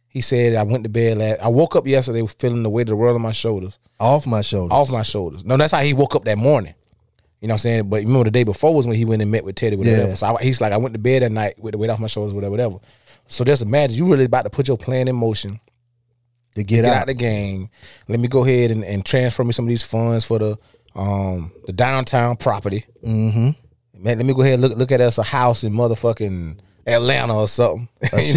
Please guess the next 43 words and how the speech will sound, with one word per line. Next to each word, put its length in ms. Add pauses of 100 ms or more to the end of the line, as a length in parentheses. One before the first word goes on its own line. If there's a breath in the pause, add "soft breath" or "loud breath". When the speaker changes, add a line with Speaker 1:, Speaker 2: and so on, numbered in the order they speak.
Speaker 1:
what 60
I'm 60
Speaker 2:
maybe 200
Speaker 1:
saying? 120
Speaker 2:
stay 140
right 200
there 140
where 140
they 160 (100)
at, 80
at 160
the 80
damn, 400 (300)
'cause 180
they're 160
in 60
the 80
penthouse 500
or 40
whatever. 240
Speaker 1:
He 120
ain't 160
gonna 140
stay 140
there 100
'cause 160
he, 100
he, 240
he 140
don't, 240 (160)
he 100
don't 200
wanna 140
see 200
Lou 260
and, 240
and 180
Jerome 520
take 240
off, 320 (160)
is 160
my 160
opinion. 400